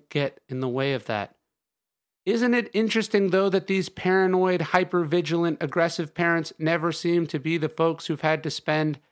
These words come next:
time worrying about the winds of systemic injustice blowing in their direction, nor do they tend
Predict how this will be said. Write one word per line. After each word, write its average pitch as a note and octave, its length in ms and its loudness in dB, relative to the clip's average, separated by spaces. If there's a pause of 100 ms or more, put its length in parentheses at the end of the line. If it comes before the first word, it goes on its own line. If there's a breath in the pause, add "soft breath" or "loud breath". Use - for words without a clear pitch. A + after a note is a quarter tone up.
(340)
time D3 440 0 (100)
worrying C#3 500 0
about C3 300 -2
the C3+ 80 -2
winds C#3 400 0
of B2 220 -6
systemic C#3 560 -2
injustice C3 560 -2
blowing C3+ 340 -2
in C3 80 -2
their C3 160 0
direction, C#3 540 0 (440 soft breath)
nor G3 420 2 (120)
do E3+ 100 -2
they F3 140 2
tend F3 520 0